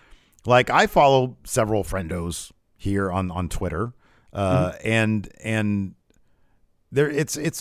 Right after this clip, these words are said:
Speaker 1: they're always, like, super cool people. You know, it's like a, it's a really good community we have here
Speaker 2: It
Speaker 1: that
Speaker 2: really
Speaker 1: doesn't,
Speaker 2: is. It
Speaker 1: that I
Speaker 2: really
Speaker 1: like
Speaker 2: is.
Speaker 1: to
Speaker 2: I know.
Speaker 1: think doesn't engage in that kind of stuff. And when I see it, I'll either mute them or block them, and they'll get the
Speaker 2: Mm-hmm.
Speaker 1: message, you know?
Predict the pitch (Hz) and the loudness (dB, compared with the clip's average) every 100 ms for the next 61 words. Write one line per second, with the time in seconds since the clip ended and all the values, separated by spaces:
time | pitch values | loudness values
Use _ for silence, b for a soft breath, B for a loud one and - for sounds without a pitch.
0 | 180 165 180 190 190 151 175 175 - 202 | -4 -2 0 2 0 -2 -4 -4 -4 -4
1 | 190 - 202 190 214 - 71 - _ _ | -2 -2 -4 -4 -6 -8 -14 -16 _ _
2 | - 123 120 135 143 139 143 135 120 92 | -6 -2 0 0 -2 -2 0 0 -4 -4
3 | 113 - 104 120 160 135 95 135 - 120 | -6 -4 -2 0 2 2 2 2 2 0
4 | 135 170 113 90 82 85 76 85 82 87 | 2 2 0 0 -2 -2 -4 -4 -2 -2
5 | 82 117 120 104 101 120 165 120 107 90 | 2 2 2 0 0 2 4 2 2 -2
6 | 92 90 - b b b b - 123 120 | -4 -6 -10 b b b b 0 2 4
7 | 117 107 110 131 101 92 85 - 85 85 | 2 2 4 4 2 0 0 -2 -2 -2
8 | 107 104 131 131 131 - 226 160 113 113 | -2 -2 0 2 2 2 2 4 6 6
9 | 113 110 104 107 110 104 95 82 78 78 | 4 2 2 0 0 -2 -2 -2 -4 -4
10 | 92 104 107 104 - 98 - 95 - 69 | -4 -4 -6 -8 -8 -6 -4 -6 -12 -14